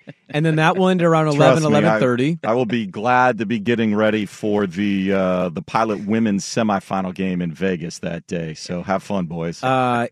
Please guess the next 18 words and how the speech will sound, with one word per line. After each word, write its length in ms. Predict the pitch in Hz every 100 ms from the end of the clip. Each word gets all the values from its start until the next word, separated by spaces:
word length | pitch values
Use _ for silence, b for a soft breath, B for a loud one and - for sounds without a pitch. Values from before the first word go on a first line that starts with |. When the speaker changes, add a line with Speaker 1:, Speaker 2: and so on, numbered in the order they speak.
| -
Speaker 1:
so 280 | - 147
then 320 | 139 147 135 123
that 260 | 139 160
happens, 680 | 147 127 117 117 113 120 - -
and 340 | 131 127 127
then 520 | 135 131 131 123 113 - 139
at 200 | 135 117
three 320 | - 147 151
o'clock 480 | 123 156 170 151 - -
we're 200 | 117 131
supposed 420 | - - 135 -
to 80 | 120
be 220 | 139 139
here 240 | 123 123
for, 200 | - 123
like, 220 | 117 113 117
a 80 |
big 480 | 98 127 120 110 92